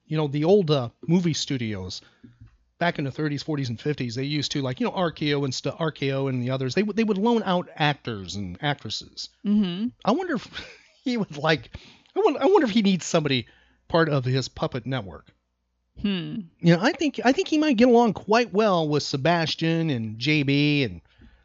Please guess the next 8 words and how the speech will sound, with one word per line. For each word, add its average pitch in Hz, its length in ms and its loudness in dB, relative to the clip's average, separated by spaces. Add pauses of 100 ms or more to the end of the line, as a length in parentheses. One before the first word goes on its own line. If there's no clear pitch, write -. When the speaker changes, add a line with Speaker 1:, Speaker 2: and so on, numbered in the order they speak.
(160)
Speaker 1:
the 104 100 -12
rest. 110 540 -8
Just 180 240 2
an 170 100 -2
idea 135 540 -2
there. 82 300 -14 (320)
Martin, 180 520 0
Speaker 2:
Mm-hmm. 139 60 -12